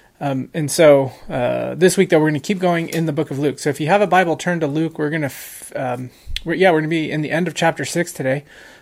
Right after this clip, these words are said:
uh, right there towards the end. And we're gonna keep going in Jesus' Sermon on the Plain.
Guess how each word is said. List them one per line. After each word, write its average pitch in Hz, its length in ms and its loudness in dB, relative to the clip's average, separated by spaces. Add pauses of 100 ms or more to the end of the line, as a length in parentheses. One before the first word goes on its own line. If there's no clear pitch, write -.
(140)
uh, 143 80 -2
right 151 160 2
there 156 160 2
towards 147 300 0
the 147 140 0
end. 147 200 0
And 160 80 -2
we're 143 120 -2
gonna 147 200 -2
keep 208 300 -6
going 175 320 0
in 151 160 -2
Jesus' 151 560 -4
Sermon 170 380 -2
on 156 80 -2
the 135 80 -4
Plain. 151 460 -4